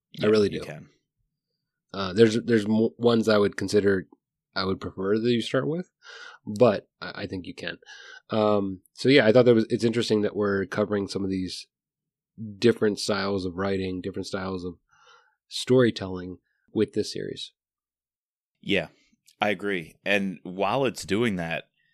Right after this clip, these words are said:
Speaker 2: it's also, I mean, the Chekhov's gun principle, uh, that in media, whatever little detail you give even something you put on, like, the background of a shot or someone hands to somebody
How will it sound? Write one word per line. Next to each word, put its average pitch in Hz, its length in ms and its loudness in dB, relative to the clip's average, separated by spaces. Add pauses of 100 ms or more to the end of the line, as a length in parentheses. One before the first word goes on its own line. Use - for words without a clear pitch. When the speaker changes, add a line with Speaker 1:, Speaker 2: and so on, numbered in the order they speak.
(640)
Speaker 2:
it's - 160 -2
also, 131 220 0
I 95 120 0
mean, 104 280 0 (160)
the 87 280 -6
Chekhov's 95 520 0
gun 95 340 -4 (140)
principle, 110 580 -2 (340)
uh, 85 180 -4
that 87 280 0
in 90 240 -2
media, 98 480 -2 (420)
whatever 101 460 0
little 95 360 -2
detail 92 600 -4
you 87 220 -8
give 90 460 -4 (320)
even 101 220 -2
something 98 340 -2
you 87 100 -4
put 95 260 -2
on, 85 140 -4
like, 85 280 -10
the 85 80 -10
background 87 460 -2
of 82 80 -6
a 85 60 -4
shot 85 380 -2
or 76 100 -10
someone 87 280 -10
hands 87 400 -8
to - 100 -16
somebody 87 520 -8